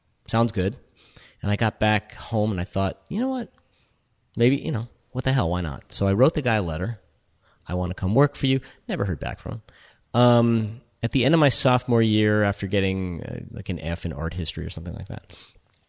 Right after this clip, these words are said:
I thought, "You know what? I don't wanna be doing this anymore. I wanna cook." Uh, so I packed all my stuff and I, I got on a bicycle in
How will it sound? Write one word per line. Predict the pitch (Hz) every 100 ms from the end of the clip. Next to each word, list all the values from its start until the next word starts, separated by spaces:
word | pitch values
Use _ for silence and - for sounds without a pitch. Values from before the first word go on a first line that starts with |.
| _ - - -
I | 92
thought, | 98 87
"You | 110
know | 110
what? | 110 107 - _ -
I | 107
don't | 113
wanna | 113 95
be | 95 95 _ _ _ -
doing | 90 87
this | -
anymore. | 85 85 82
I | 90
wanna | 90
cook." | 85 67 - - _ _ _ _ _ -
Uh, | 85 82 - 95
so | - 98 92 87 - _ _ _ _ _ -
I |
packed | - 120 113
all | 123
my | 135
stuff | 135 - 90 -
and | 90
I, | 90 -
I | 90 85 82 _ _ _ _ _ _
got | 104 107
on | 110
a |
bicycle | - 82 - - 120 - _ _ _ _ _
in | 98 92 90 87 85 82